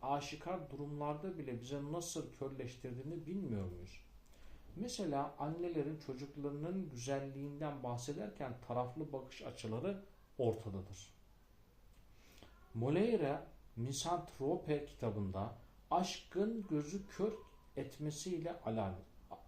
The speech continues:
alay eder. Soluk yüz Yasemin çiçeğinin beyazlığı gibi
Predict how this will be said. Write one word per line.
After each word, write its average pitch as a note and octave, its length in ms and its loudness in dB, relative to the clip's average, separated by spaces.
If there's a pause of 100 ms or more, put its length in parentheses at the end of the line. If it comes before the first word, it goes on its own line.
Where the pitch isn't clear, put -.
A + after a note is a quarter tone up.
(180)
alay C3+ 400 4
eder. G2 340 -6 (600)
Soluk - 560 2
yüz D3 320 -2
Yasemin A#2 680 0
çiçeğinin C3 640 -4
beyazlığı A#2 440 2
gibi F#2+ 340 -2